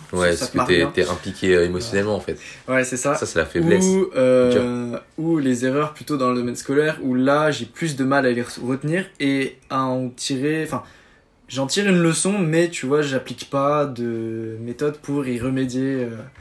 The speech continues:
Speaker 1: Ah.
Speaker 2: euh, de manière efficace.
Speaker 1: Mais
Speaker 2: Enfin,
Speaker 1: genre, ça reste pas longtemps, ton, enfin, tu sais que t'as fait une erreur sur le coup, mais après, t'oublies.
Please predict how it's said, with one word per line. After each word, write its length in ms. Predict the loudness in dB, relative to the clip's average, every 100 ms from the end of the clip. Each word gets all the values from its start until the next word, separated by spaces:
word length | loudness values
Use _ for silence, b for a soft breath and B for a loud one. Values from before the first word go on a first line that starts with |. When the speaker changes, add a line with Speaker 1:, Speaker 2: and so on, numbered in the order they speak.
| -10
Speaker 1:
Ah. 360 | -6 -4 -2
Speaker 2:
euh, 160 | -2 -4 -6
de 100 | -6
manière 220 | -2 -2
efficace. 380 | -2 -4 -10 -6
Speaker 1:
Mais 80 | -2
Speaker 2:
Enfin, 120 | -2
Speaker 1:
genre, 100 | -2
ça 120 | -2
reste 240 | -2 -2 2
pas 120 | 2
longtemps, 320 | 2 0 -4
ton, 320 | -4 -4 -4
enfin, 260 | -6 -6 -6
tu 160 | -4 -4
sais 160 | -4
que 60 | 2
t'as 80 | 0
fait 140 | 2
une 60 | 0
erreur 160 | 0
sur 140 | 0 -4
le 60 |
coup, 260 | -4 -6 -4
mais 320 | -4 -4 -4
après, 240 | -8 -8
t'oublies. 380 | -10 -8 -8 -8